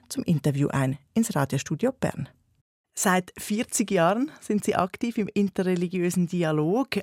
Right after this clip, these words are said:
Sie haben eine jüdische Frau, eine jüdische Tochter. Sie sind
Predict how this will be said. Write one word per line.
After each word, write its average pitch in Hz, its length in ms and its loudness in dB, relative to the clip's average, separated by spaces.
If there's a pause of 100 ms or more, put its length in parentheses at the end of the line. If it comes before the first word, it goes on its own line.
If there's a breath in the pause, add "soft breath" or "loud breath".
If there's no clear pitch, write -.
Sie 185 220 2
haben 214 180 4
eine 190 320 0
jüdische 202 400 0
Frau, 175 260 2
eine 180 160 2
jüdische 170 500 -2
Tochter. - 640 0
Sie 190 240 -2
sind 185 280 2